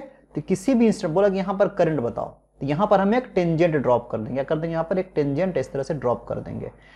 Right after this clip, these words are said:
बात समझ में आया कि नहीं आया? यहाँ पर हमने देखो एक टेंजेंट ड्रॉप कर दिया इस तरह से। तो टेंजेंट ड्रॉप किया तो यहाँ पर हमको कुछ एंगल थीटा बनता हुआ दिखेगा।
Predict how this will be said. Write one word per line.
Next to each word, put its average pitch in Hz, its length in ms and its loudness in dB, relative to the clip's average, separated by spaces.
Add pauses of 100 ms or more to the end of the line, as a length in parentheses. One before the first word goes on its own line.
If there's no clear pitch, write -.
(200)
बात 156 340 8
समझ 180 180 -2
में 175 140 0
आया 185 100 0
कि 185 100 -2
नहीं 190 120 -2
आया? 208 180 2 (220)
यहाँ 143 260 -2
पर 175 140 0
हमने 175 160 -2
देखो 165 160 -4
एक 180 160 -4
टेंजेंट 160 380 2
ड्रॉप 123 360 0
कर 110 120 -4
दिया 113 160 -2
इस 110 120 -8
तरह - 120 -8
से। - 140 -14 (380)
तो - 60 -12
टेंजेंट 165 380 2
ड्रॉप 196 180 4
किया 202 120 2
तो 185 80 -2
यहाँ 160 280 0
पर 190 100 4
हमको 190 180 2
कुछ 196 180 0
एंगल 185 240 2 (100)
थीटा 185 160 4
बनता 190 240 2
हुआ 196 80 6
दिखेगा। 196 380 0